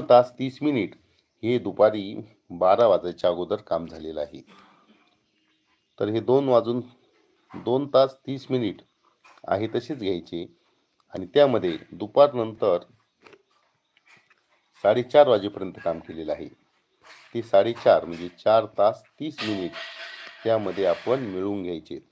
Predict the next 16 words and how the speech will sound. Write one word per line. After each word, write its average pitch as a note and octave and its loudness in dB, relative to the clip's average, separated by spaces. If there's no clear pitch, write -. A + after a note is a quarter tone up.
तर A#2+ -14
पहा, G2+ 2
शून्य C3 -4
आणि A#2 -2
शून्य, G2 -10
तीन B2 -6
आणि A#2+ -4
तीन, F2+ -12
सहा, G#2 -2
दोन A#2+ -2
आणि F#2+ 0
चार F#2+ 0
या D#2+ -8
ठिकाणी E2 -10
झाले E2 -14
सहा. E2 -10